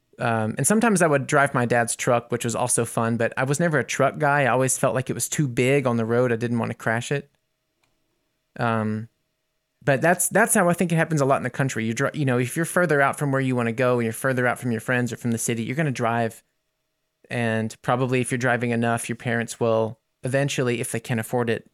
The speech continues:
um, depending on your situation, either say, "Okay, now my car is your car and we use it, we just talk to each other," or, "Now you can have this car and I'm gonna get something else." But I don't imagine right now that something else other than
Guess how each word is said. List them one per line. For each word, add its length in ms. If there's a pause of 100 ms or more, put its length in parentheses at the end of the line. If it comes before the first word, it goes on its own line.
(160)
um, 360
depending 340
on 80
your 80
situation, 560 (420)
either 360
say, 400
"Okay, 420
now 380
my 200
car 240
is 160
your 140
car 320
and 220
we 80
use 260
it, 180
we 120
just 180
talk 180
to 120
each 120
other," 300
or, 380 (100)
"Now 220
you 120
can 180
have 200
this 160
car 240
and 80
I'm 140
gonna 140
get 120
something 320
else." 380 (960)
But 360
I 140
don't 500 (140)
imagine 460
right 160
now 180
that 220
something 420
else 300 (120)
other 280
than 480